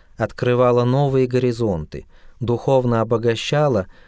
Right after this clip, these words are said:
и помогало видеть богатство и глубину мира, которые отражены в искусстве. Но здесь надо быть предельно разборчивым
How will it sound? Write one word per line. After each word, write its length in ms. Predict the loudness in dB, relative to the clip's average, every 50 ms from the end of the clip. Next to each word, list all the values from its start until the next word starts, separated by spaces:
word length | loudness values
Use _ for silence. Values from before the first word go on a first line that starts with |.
| -10 -4
и 100 | -4 -4
помогало 640 | -2 0 0 2 2 0 0 2 2 2 4 4 2
видеть 360 | 2 0 -2 0 -2 -2 -2
богатство 680 | -2 -2 -2 0 0 0 0 0 -2 -4 -4 -2 0 0
и 180 | 0 0 -2 -2
глубину 580 | -2 0 -2 -2 0 0 0 0 0 0 0
мира, 440 | 0 0 0 0 0 -2 -4 -6 -10 -12 -20 -20 -20 -16 -12
которые 480 | -10 -8 -4 -2 0 0 2 0 0
отражены 680 | 0 -2 -4 -4 -2 -2 -2 -2 -2 -2 -2 0 0 -2
в 100 | -2 -2
искусстве. 640 | -4 -6 -8 -10 -10 -10 -10 -10 -14 -20 -20 -20 -20 -20 -20 -20 -20 -20 -20 -20 -20 -20 -20 -20 -20 -20 -20 -20 -20 -20 -20 -20 -12 -6
Но 140 | -4 -4 -2
здесь 300 | 0 0 0 0 0 0
надо 240 | -2 0 0 0 0
быть 280 | 0 0 -2 -2 -2
предельно 520 | -2 -2 -2 0 0 0 0 0 0 0 0
разборчивым 920 | 0 -2 -2 -4 -2 -2 -2 -2 -2 -4 -4 -4 -4 -2 -4 -6 -8 -10